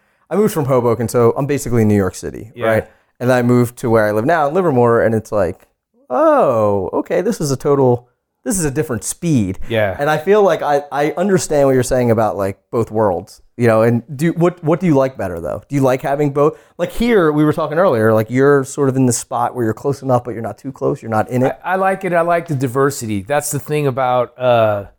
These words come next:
Speaker 2: the suburbs is that you're not, I mean, you're getting a little more diversity than it used to be, but not, you know, just culturally different people, the f-,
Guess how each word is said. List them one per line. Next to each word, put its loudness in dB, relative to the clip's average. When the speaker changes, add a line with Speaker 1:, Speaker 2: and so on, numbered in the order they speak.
Speaker 2:
the -10
suburbs -2
is -10
that -2
you're -8
not, -2
I -8
mean, -2
you're -2
getting 0
a 2
little 0
more 2
diversity 0
than 0
it -4
used 0
to -6
be, 2
but -2
not, 0
you -6
know, 0
just -14
culturally -2
different -10
people, -4
the -12
f-, -20